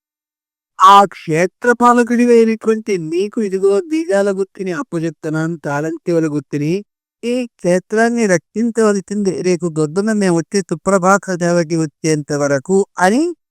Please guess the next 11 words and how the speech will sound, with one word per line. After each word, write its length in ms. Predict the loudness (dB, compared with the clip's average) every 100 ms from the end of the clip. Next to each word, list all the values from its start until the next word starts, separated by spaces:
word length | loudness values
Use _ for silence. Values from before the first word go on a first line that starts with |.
| _ _ _ _
స్వయంగా 540 | 2 4 2 2 0 0
అప్పచెప్పి 640 | -4 -2 -4 -2 -6 -2 0
ఆ 180 | 2
తాళం 400 | 0 -2 -2 -2
చెవులను 400 | -4 -2 -2 -2
తీర్చిపెడతారు. 840 | -4 -4 -6 -6 -4 -4 -6 -8 -8 -16 _ _ _ _ _ _ _ -4
మళ్ళీ 500 | 0 2 2 2 0
సుప్రభాత 680 | -2 -4 -2 2 2 2 -2
సేవకి 460 | -2 0 0 -2
తెల్లవారుజామున 880 | -4 0 2 2 2 2 0 0 -2
వస్తూ 600 | -2 -4 _ -2 -2 -4